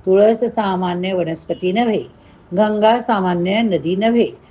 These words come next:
व्रजरस साधारण माती नव्हे. श्री वल्लभाचार्य म्हणता, ज्ञानमार्गाच्या दृष्टीने श्रीकृष्ण काहीच खात नाहीत. वैष्णवाच्या मते भगवंताने व्रजरस खाल्ले. भक्त मानतात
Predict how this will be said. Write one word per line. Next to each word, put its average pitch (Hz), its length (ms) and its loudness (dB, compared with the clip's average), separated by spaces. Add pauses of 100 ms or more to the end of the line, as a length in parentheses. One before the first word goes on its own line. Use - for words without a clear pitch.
(220)
व्रजरस 247 480 4
साधारण 185 680 2
माती 175 340 -6
नव्हे. 214 240 -2 (440)
श्री 311 200 6
वल्लभाचार्य 247 760 2
म्हणता, 202 520 -4 (340)
ज्ञानमार्गाच्या 196 1000 0
दृष्टीने 175 720 -2 (360)
श्रीकृष्ण 196 720 2
काहीच 175 520 -2
खात 156 120 -4 (180)
नाहीत. 156 460 -6 (840)
वैष्णवाच्या 233 800 4
मते 208 580 0 (200)
भगवंताने 196 880 2
व्रजरस 180 480 2 (140)
खाल्ले. 165 440 -4 (360)
भक्त 247 300 2
मानतात 208 520 2